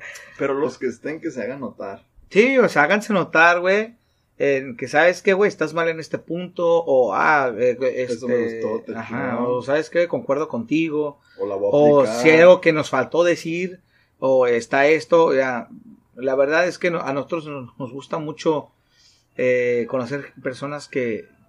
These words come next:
Speaker 2: que tienen un, diferente forma de pensar también, no crean que es como que, ah, seguir el pinche juego, no, tampoco. También, o sea, si ustedes quieren, o sea, ¿qué les cuesta comentar también, güey?
Speaker 1: Sí, güey, y me gusta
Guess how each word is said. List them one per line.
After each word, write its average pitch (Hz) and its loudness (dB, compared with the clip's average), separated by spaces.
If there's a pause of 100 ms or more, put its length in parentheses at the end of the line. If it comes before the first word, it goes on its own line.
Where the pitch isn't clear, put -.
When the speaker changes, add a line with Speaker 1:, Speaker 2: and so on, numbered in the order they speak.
Speaker 2:
que 117 -14
tienen 135 -10
un, 139 -14
diferente 123 -10
forma 135 -6
de 127 -6
pensar 117 -12
también, 120 -8
no 127 -12
crean 123 -6
que 120 -12
es 120 -16
como 120 -8
que, 110 -10
ah, 135 -6
seguir 113 -8
el 131 -4
pinche 127 -12
juego, 123 -6
no, 143 -8
tampoco. - -14 (600)
También, 113 -4
o 147 -6
sea, 101 -6
si - -14
ustedes 135 -4
quieren, 135 -6
o 120 -8
sea, 104 -12
¿qué 131 -8
les 139 -8
cuesta - -10
comentar 113 -10
también, 120 -12
güey? 139 -16
Speaker 1:
Sí, 113 -12
güey, 107 -10
y - -4
me 127 -4
gusta 113 -6